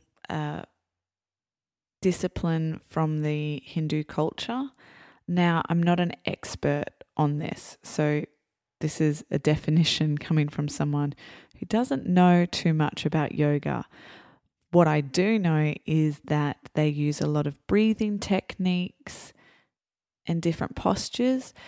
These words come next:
which help, uh, people become less stressed and more calm. And I think at the moment in the world,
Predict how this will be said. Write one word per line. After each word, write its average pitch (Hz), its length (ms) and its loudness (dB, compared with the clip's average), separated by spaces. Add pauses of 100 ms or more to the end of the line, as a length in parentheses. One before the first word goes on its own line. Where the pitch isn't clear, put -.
(220)
which 175 380 0
help, - 580 2 (1200)
uh, 156 380 -2 (380)
people 165 340 -2
become 151 800 -4 (340)
less 190 220 2
stressed - 680 -8 (600)
and 156 240 2
more 151 220 4
calm. 95 640 -4 (680)
And 165 140 2
I 165 80 4
think 185 440 -2 (760)
at 165 200 2
the 156 80 2
moment 156 480 4
in 156 140 0
the 151 80 0
world, 156 520 0